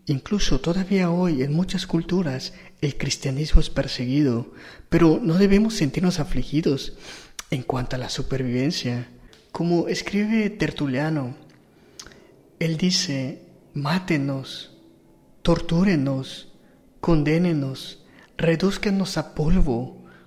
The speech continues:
Cuanto más nos cercenan, más crecemos. La semilla es la sangre de los cristianos". Que Dios nos haga reflexionar en esto, hermanos,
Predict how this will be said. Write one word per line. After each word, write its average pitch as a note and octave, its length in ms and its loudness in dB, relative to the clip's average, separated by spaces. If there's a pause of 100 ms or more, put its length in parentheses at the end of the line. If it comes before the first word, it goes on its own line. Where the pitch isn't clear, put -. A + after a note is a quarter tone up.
(120)
Cuanto D#3+ 500 0
más D#3+ 520 -2
nos G3 180 4
cercenan, C#3+ 1000 -2 (480)
más E3 380 -2
crecemos. D#3 1000 -2 (400)
La C#3 160 -4
semilla D3 960 0 (380)
es D#3+ 220 -4
la D#3+ 140 0
sangre C#3+ 760 -4 (320)
de B2+ 120 -6
los A2+ 180 0
cristianos". A2+ 960 -8 (1900)
Que C3+ 120 -2
Dios C3+ 320 -4
nos B2+ 200 -6
haga C3 160 -6
reflexionar C3 680 -8
en B2+ 160 -6
esto, C3+ 320 -8
hermanos, C3+ 720 -8